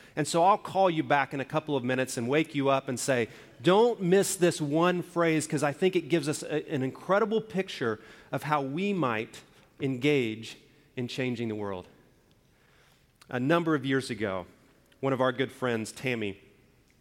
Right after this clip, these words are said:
uh, was diagnosed with, with breast cancer. And we had a people, we had a group. You know what I mean by we had a people? Like, we had a people. We had this group that surrounded her. And her and her husband, Ryan, were good friends of ours.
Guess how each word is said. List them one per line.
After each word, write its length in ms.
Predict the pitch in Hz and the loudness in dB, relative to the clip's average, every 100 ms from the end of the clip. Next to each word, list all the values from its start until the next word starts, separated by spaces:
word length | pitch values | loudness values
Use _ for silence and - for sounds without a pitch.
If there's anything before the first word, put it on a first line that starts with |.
| _ _ - | _ _ -12
uh, 140 | 117 110 | -6 -4
was 160 | 120 | -2
diagnosed 580 | 110 131 123 123 113 - | 0 0 0 -4 -6 -6
with, 200 | 120 113 - | -6 -8 -8
with 220 | 117 - | -12 -6
breast 240 | 123 113 - | -6 -6 -8
cancer. 420 | 98 - 101 - _ _ - - - - _ _ _ _ _ - | -10 -10 -18 -20 _ _ -20 -20 -20 -20 _ _ _ _ _ -8
And 160 | 127 | -2
we 80 | 151 | 2
had 160 | 175 165 | 4 2
a 60 | |
people, 420 | - - 151 123 110 | 0 -4 -2 -2 0
we 140 | 143 | 0
had 140 | 139 | 0
a 40 | 113 | -2
group. 400 | 98 120 123 131 | -4 -2 -2 0
You 60 | |
know 60 | 160 | -2
what 60 | 151 | 0
I 40 | |
mean 160 | 143 135 | 0 0
by 100 | 123 | 0
we 140 | 123 | 0
had 100 | 120 | -2
a 60 | 107 | -2
people? 420 | - 127 139 120 | -6 -6 -6 -6
Like, 180 | 117 131 | -8 -4
we 120 | 123 | 2
had 100 | 107 | 2
a 40 | |
people. 440 | - - 143 123 110 | 0 -4 -4 -2 -4
We 80 | |
had 160 | 117 117 | -2 -2
this 180 | 113 - | -4 -6
group 600 | 110 117 131 135 131 - | -12 -2 2 2 -2 -4
that 160 | 113 | -4
surrounded 760 | - - 120 120 131 135 120 101 | -4 -4 -2 0 0 -2 -4 -6
her. 320 | 117 98 98 | -6 -6 -6
And 140 | 98 110 | -10 -4
her 220 | 143 147 | 0 0
and 80 | 131 | 0
her 80 | |
husband, 420 | 120 135 110 123 120 | 0 -2 -2 -2 0
Ryan, 340 | 123 127 123 | 0 0 -2
were 80 | 113 | -4
good 220 | 110 143 | -4 -6
friends 300 | - 131 120 | -4 -4 -4
of 120 | 117 | -4
ours. 440 | 117 117 120 117 | -2 -2 -2 -6